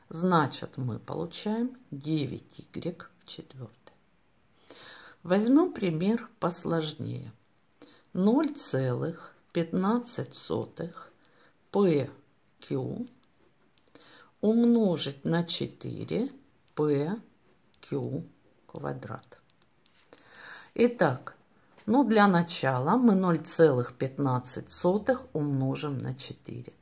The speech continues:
Четыре умножить на пять — это двадцать. Ноль — пишем,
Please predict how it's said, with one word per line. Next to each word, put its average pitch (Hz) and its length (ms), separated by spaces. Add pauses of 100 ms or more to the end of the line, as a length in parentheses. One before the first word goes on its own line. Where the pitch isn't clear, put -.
(520)
Четыре 214 760
умножить 151 720
на 135 160
пять — - 500 (180)
это - 360
двадцать. - 840 (200)
Ноль — 156 480 (140)
пишем, - 460